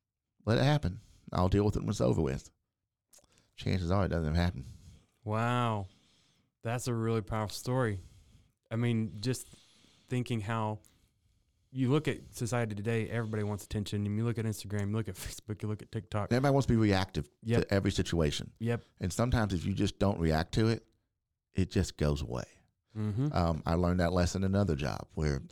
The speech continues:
Speaker 1: every time, and I was in sales, much like yourself has been, where every, every month was a new thing we had to sell. We had to sell that. Well, you haven't even hit your s-, last month's sales goal. Now they're putting a new sales goal on you, and everything was important, but nothing was important. And I was like,
Speaker 2: Mm-hmm.
Speaker 1: "Okay,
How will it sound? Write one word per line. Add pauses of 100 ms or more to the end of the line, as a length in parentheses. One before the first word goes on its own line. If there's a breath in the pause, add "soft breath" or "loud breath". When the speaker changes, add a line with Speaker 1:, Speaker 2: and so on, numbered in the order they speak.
(320 loud breath)
Speaker 1:
every
time,
and
I
was
in
sales,
much
like
yourself
has
been, (420 loud breath)
where (260)
every, (340)
every
month
was
a
new
thing
we
had
to
sell.
We
had
to
sell
that.
Well, (280 loud breath)
you
haven't
even
hit
your
s-,
last
month's
sales
goal.
Now
they're
putting
a
new
sales
goal
on
you, (340 loud breath)
and
everything
was
important,
but
nothing
was
important. (260 soft breath)
And
I
was
like,
Speaker 2:
Mm-hmm.
Speaker 1:
"Okay,